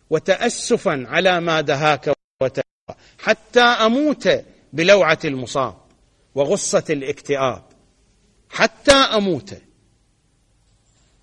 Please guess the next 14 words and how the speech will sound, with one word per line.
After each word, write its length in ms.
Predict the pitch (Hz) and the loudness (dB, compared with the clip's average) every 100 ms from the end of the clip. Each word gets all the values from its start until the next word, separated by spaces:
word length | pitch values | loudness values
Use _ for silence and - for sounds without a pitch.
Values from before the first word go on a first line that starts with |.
| _ | _
وذكرت 640 | 165 220 220 285 277 - | 0 2 2 2 2 0
وذكرت، 840 | 226 214 196 190 190 160 185 143 147 | -4 -4 -2 -2 -2 -2 -2 -2 -8
وهذه 500 | 135 170 226 208 202 | -4 -2 -2 -2 -4
صور 560 | - 233 196 135 - _ _ _ _ _ _ _ | -2 2 2 0 -8 _ _ _ _ _ _ _
من 220 | 147 180 | -4 -4
أحزانهم. 840 | 175 - 156 170 180 156 120 120 98 - _ _ _ _ _ _ _ _ _ _ _ _ _ _ _ 165 | -6 -8 -2 0 2 0 -4 -8 -12 -18 _ _ _ _ _ _ _ _ _ _ _ _ _ _ _ -8
السؤال 540 | 160 220 220 285 262 | 0 0 2 2 2
هنا: 400 | 208 226 143 - - _ _ _ _ _ _ _ _ _ _ _ _ _ | 0 0 -2 -6 -20 _ _ _ _ _ _ _ _ _ _ _ _ _
هل 460 | - 165 240 226 160 - _ 185 | -4 2 2 0 -8 -18 _ -2
أن 280 | 196 185 | 0 0
حزن 440 | 165 233 214 202 180 | 0 0 -2 -2 -4
شيعتهم 680 | 175 175 160 202 175 170 147 | -2 0 0 0 -4 -6 -4
كحزنهم؟ 680 | 180 151 180 156 170 175 165 | -6 -4 -6 -4 -6 -6 -8
أبدًا، 420 | 190 196 160 120 | -10 -8 -10 -12